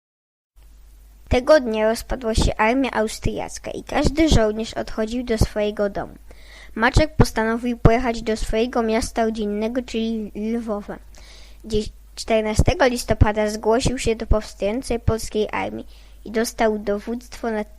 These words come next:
oddziałem, który jechał walczyć o Lwów. Jego adiutant był Ukraińcem i walczyli potem przeciwko sobie.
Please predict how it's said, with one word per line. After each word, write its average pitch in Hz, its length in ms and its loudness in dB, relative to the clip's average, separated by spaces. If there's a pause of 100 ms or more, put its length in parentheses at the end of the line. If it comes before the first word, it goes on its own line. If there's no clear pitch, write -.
(160)
oddziałem, 220 640 0
który 240 240 -6
jechał 233 380 2
walczyć 233 440 -2 (120)
o - 80 -2
Lwów. 220 360 -8 (580)
Jego 247 320 2
adiutant 226 640 -2
był 220 260 -2
Ukraińcem 233 760 -4
i 226 120 -6
walczyli 226 500 -2
potem 220 360 -4
przeciwko - 640 -2
sobie. 196 460 -2